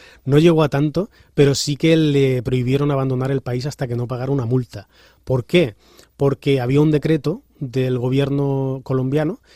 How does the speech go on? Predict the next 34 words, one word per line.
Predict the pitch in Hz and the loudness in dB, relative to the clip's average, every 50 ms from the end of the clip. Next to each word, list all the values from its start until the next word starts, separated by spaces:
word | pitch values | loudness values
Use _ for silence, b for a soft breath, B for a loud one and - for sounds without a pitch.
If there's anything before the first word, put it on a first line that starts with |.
| b b b b b | b b b b b
en | 156 156 | 2 2
el | 151 143 | 4 2
cual | - - 156 156 170 - | 4 4 2 2 2 0
todo | _ - 160 170 185 185 | _ 0 0 2 2 2
artista | 156 - - 185 - - - 135 113 | -2 -2 -6 -12 -12 -10 -10 -10 -8
que | 123 120 | -8 -8
visitara | 120 117 - - 127 110 139 139 139 151 143 | -8 -8 -6 -8 -6 -4 -2 -2 0 0 0
Colombia | 151 147 156 165 170 175 170 185 196 190 | 2 4 4 4 2 2 2 0 0 0
tenía | - 165 143 139 143 151 165 156 | -2 -2 0 0 2 0 0 -2
que | 151 | -4
hacer | 151 139 - 165 160 - - | -6 -6 -4 -4 -4 -2 0
una | 143 147 151 | -2 -2 -2
actuación | 147 - - 151 131 - 156 147 151 | -2 -4 -6 -6 -4 -2 -2 -2 0
gratuita | 147 143 139 131 143 147 160 143 - 160 160 170 - | 0 -2 -4 -2 -2 -4 -4 -4 -4 -4 -4 -4 -2
en | 139 131 131 | -2 -2 0
un, | 135 139 147 147 143 143 139 139 143 156 | 0 0 0 0 0 0 0 -2 -2 -2
en | 131 135 | -2 0
un | 143 143 | 0 -2
parque | 131 - 143 147 147 - - 147 156 170 | -2 -2 -2 -4 -4 -4 -4 -4 -2 -2
descubierto | 143 - - - 135 139 143 139 165 147 | -4 -4 -4 -4 -2 -2 -2 -2 -4 -8
que | 131 | -6
se | - 123 | -6 -6
llamaba | 120 127 131 143 143 | -6 -4 -4 -4 -4
La | 127 | -2
Media | 123 131 135 135 123 | -2 -2 -2 -2 -4
Torta, | - 135 120 113 - - - - _ | -4 -6 -8 -8 -10 -20 -20 -20 _
con | - 123 110 | -12 -12 -10
capacidad | - 110 110 98 - 123 123 127 | -10 -12 -12 -10 -8 -6 -6 -4
como | 123 135 127 117 | -4 -4 -4 -4
para | 120 117 120 | -4 -6 -6
unas | 117 110 - | -6 -8 -8
siete | - 127 117 117 | -8 -8 -6 -4
mil | 127 135 - | -6 -6 -6
personas. | 123 113 - - 113 101 101 - - | -8 -10 -10 -10 -12 -12 -14 -20 -20